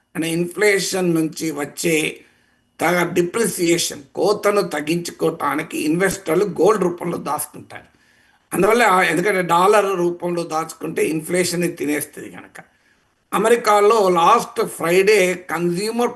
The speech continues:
ప్రైస్ ఇండెక్స్ డేటా రావాలి.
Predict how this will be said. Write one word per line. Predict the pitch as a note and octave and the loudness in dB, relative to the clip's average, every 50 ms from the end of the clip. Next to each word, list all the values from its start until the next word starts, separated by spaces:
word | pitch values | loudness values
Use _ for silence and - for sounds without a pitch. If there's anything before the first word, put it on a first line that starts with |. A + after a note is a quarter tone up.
| - | -8
ప్రైస్ | D#3 D#3+ D#3+ F3 G3 G3+ - - - _ - | -6 -2 0 2 2 2 0 -4 -8 _ -6
ఇండెక్స్ | D3 D3+ D#3+ E3 F3+ F#3 F3+ - - - F3+ F#3 F3+ D3+ C3 C#3+ - - - - _ _ _ _ _ _ _ - - - - - F3 E3 | -6 -4 -4 -2 -2 -2 -2 -4 -10 -10 -6 -4 -4 -2 -2 -4 -4 -8 -10 -14 _ _ _ _ _ _ _ -12 -12 -12 -12 -10 -6 -2
డేటా | E3 E3 D#3+ E3 G3+ F#3 D#3+ | -2 -2 0 0 0 2 2
రావాలి. | D3 D3+ D3+ D3+ D3+ D#3 E3+ G3 | 2 0 0 2 2 2 2 0